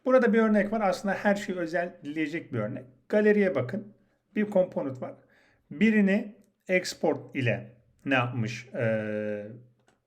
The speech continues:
import etmiş arkadaşlar. Birini de default olarak import etmiş. Şey, export etmiş. Import ederken nasıl gördüğünüz gibi profile olması ve sadece galeri olması, profile olduğundan biz kıvırcık parantezin içinde olduğundan ne anlıyoruz?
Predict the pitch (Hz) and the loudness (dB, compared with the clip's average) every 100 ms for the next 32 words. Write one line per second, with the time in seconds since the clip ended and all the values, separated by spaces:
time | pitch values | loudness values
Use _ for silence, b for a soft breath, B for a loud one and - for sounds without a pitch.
0 | _ _ 131 123 190 196 196 214 220 - | _ _ -6 -4 -4 -4 -2 -2 -2 -8
1 | - 160 185 180 180 208 208 - B B | -10 -6 -4 -4 -2 -4 -4 -10 B B
2 | 202 180 190 190 151 151 143 107 104 - | -6 -4 -4 -6 -4 -4 -6 -6 -8 -8
3 | - 123 180 175 196 202 - B B B | -10 -6 -4 -6 -6 -6 -8 B B B
4 | B - 185 170 131 - 180 175 175 180 | B -2 0 0 -2 -2 -4 -4 -6 -8
5 | - 202 214 214 220 185 180 147 151 165 | -4 -2 0 -2 0 0 0 -2 -2 -4
6 | 135 143 160 160 135 107 101 - 180 - | -4 -2 -2 -4 -6 -6 -6 -2 -2 0
7 | 170 147 117 - - 127 127 117 - - | 0 0 -2 -8 -6 -4 -2 -2 -4 -6
8 | 107 - - b b b b 151 143 139 | -6 -6 -10 b b b b -2 0 0
9 | 170 131 123 151 143 123 113 107 - - | 0 0 0 2 0 0 -2 -6 -10 -2
10 | 185 175 165 160 147 147 143 135 127 123 | 0 0 -2 -2 -4 -6 -4 -4 -4 -6
11 | - 143 143 156 151 131 120 131 123 127 | -6 -6 -6 -4 -4 -4 -6 -8 -6 -4
12 | 113 113 107 107 147 190 135 120 135 - | -4 -6 -8 -8 -6 -4 -4 -2 -4 -6
13 | - | -16